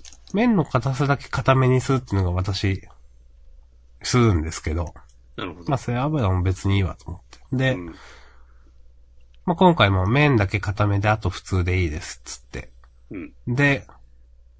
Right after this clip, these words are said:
Speaker 1: まあ、ほんと久しぶりに家系ラーメン食べたんで、一口食べた瞬間めっちゃ濃いなと思って。普通でやっぱこんな濃いのか、と。全然ご飯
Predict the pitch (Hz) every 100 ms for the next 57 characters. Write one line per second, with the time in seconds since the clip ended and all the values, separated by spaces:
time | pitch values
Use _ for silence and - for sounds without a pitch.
0 | - - - 151 120 104 147 151 147 -
1 | 180 185 180 175 160 160 160 151 151 135
2 | 104 92 107 101 90 85 87 90 - 139
3 | - - 104 92 95 92 90 101 - -
4 | - - 170 - 208 123 90 90 82 80
5 | - - - - - - - - - -
6 | - - - - - - - - - -
7 | 160 165 160 160 160 120 117 117 120 123
8 | 120 127 120 104 95 92 82 - - 78
9 | 71 - - - - - - - - -
10 | - - - - - - - - - -
11 | - - 131 180 208 202 202 170 175 180
12 | 127